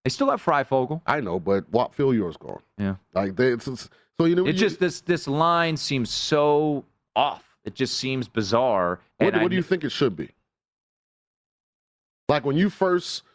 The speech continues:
Speaker 2: like,
Speaker 1: Cincinnati.
Speaker 2: after, like, like, do this. After Indiana lost to Iowa,
Speaker 1: Mm-hmm.
Speaker 2: what did you think the line would be week three at Indiana?
Speaker 1: Oh, I thought it would be something like this, but I know the way the public bets, and it doesn't
Speaker 2: Right.
Speaker 1: surprise me. There you go, Brandon Peters. Do your thing.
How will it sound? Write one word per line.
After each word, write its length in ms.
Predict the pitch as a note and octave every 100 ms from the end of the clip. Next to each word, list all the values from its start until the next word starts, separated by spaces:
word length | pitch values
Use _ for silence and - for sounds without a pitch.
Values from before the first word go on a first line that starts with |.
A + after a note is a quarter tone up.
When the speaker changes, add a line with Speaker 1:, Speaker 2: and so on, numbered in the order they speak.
| _ -
Speaker 2:
like, 200 | - E3+
Speaker 1:
Cincinnati. 460 | E3+ F3 E3 E3 D#3+
Speaker 2:
after, 120 | C#3
like, 180 | D#3 D#3 B2+
like, 200 | - D3+
do 140 | B2+ F#3
this. 180 | A#2 -
After 280 | C3+ F3+ G#3
Indiana 480 | E3+ F3 D#3+ D3 B2+
lost 360 | A2+ B2 A#2
to 100 | A#2+ -
Iowa, 400 | G#2+ F#2+ C#2+ -
Speaker 1:
Mm-hmm. 260 | A2+ G#2+ A#2 - _ _ _ _ _ _ _ _ _ _ _ _ _ _
Speaker 2:
what 340 | F2+ A2 D3
did 140 | C#3 A#2+
you 100 | C3
think 200 | C#3+ B2+
the 80 | A2
line 260 | A2 A2+ G#2
would 120 | F2
be 200 | G#2 G2+
week 240 | G2 G2 -
three 340 | G2 F#2+ E2 -
at 180 | G2 -
Indiana? 320 | F2+ F2 A#2+
Speaker 1:
Oh, 60 | F#3
I 120 | G3+
thought 220 | - D4+
it 60 | A#3
would 160 | D#3
be 140 | B2 D#3+
something 360 | - D3 A#2+
like 180 | A2+ G#2
this, 180 | B2 G#2
but 180 | - A#2
I 100 | A#2+
know 320 | A#2 B2+ C3+
the 100 | B2
way 280 | A#2 A#2 A2
the 80 | G2
public 420 | - A2+ G2 F2
bets, 340 | A#2+ G#2 -
and 180 | - G2
it 100 | G2
doesn't 220 | C#3 C#3
Speaker 2:
Right. 80 | G2+
Speaker 1:
surprise 560 | - F#2+ C3 C3+ C3 A2
me. 260 | F2+ E2+ F2 _ _
There 120 | - D#3+
you 80 |
go, 140 | G#2 E2
Brandon 300 | F2+ F2 D#2+
Peters. 300 | F#2 E2+ D#2+
Do 100 | B2+
your 120 | G#2+
thing. 260 | - D#2